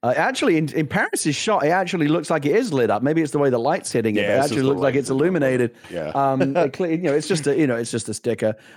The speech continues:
Speaker 1: Um, uh, and yeah, a green light inside, you know, something would, you know, 'cause, you know, there's,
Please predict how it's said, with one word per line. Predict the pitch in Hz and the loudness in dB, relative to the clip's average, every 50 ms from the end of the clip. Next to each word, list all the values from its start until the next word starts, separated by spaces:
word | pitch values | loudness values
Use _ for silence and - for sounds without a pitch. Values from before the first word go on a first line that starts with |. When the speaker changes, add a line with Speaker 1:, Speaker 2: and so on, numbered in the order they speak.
| - _ - | -16 _ -2
Speaker 1:
Um, | 143 147 147 147 147 147 147 151 151 147 147 143 147 143 _ _ _ _ _ _ _ _ _ _ - | 0 0 2 2 2 0 0 0 0 0 -2 -2 -4 -6 _ _ _ _ _ _ _ _ _ _ -4
uh, | 135 139 139 139 139 139 139 139 139 139 - | -2 0 2 4 4 4 4 2 2 0 0
and | 160 165 175 | 0 0 2
yeah, | 185 160 147 | 2 2 2
a | 160 | 0
green | 131 120 147 156 160 156 135 | 0 0 0 2 2 2 2
light | 127 120 131 135 135 135 135 | 2 2 2 2 2 0 0
inside, | 135 135 131 - 147 131 123 127 127 127 131 131 | 0 -2 -2 0 0 0 2 2 2 2 2 0
you | 127 117 | 0 0
know, | 110 | 0
something | 110 - 139 123 127 123 | -2 -2 -2 -2 0 0
would, | 123 123 120 139 | -2 -2 0 0
you | 135 120 | 0 0
know, | 110 | 0
'cause, | 107 - 143 135 147 | 0 -2 -4 -2 -2
you | 156 135 | -2 -2
know, | 113 101 104 107 127 | -2 -4 -6 -8 -8
there's, | 117 131 131 123 | -4 -4 -4 -4